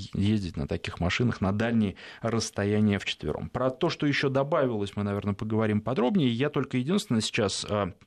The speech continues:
перед тем, как передать слово Андрею, хочу, а, призвать наших слушателей, а, сейчас задавать вопросы представителю Mazda, пользуясь случаем, ну и, а, задавать вопросы сначала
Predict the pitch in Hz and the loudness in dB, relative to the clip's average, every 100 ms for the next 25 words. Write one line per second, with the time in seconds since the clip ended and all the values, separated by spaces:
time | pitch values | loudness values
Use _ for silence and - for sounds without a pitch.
0 | _ _ - 143 127 120 107 - 117 113 | _ _ -4 -2 0 0 0 -2 -2 2
1 | 107 - 101 - 127 110 123 180 247 - | 0 0 -6 0 2 2 2 2 0 -2
2 | - - - 113 - 131 113 104 104 131 | -8 -14 -6 -6 0 2 2 2 2 2
3 | 139 123 104 98 - - 196 - - 104 | 4 2 2 -2 -4 -4 -2 -2 0 0
4 | - - - - - 98 95 - 127 120 | 0 -8 -18 -14 -6 -4 -2 2 2 2
5 | 120 120 120 123 131 262 - 107 - 101 | 2 2 2 -2 2 0 0 -2 -2 -4
6 | - 104 101 107 117 104 92 90 92 92 | 0 0 2 4 4 4 0 -4 -2 0
7 | 95 - 101 - 98 98 131 175 - 110 | -2 -2 -4 0 2 4 4 2 2 4
8 | 107 - - - - 90 - 104 117 151 | 4 0 -18 -14 -4 -2 -2 -2 2 2
9 | 131 131 135 120 101 - 113 117 117 85 | 2 0 2 0 -2 -2 0 0 0 -2
10 | 80 | -4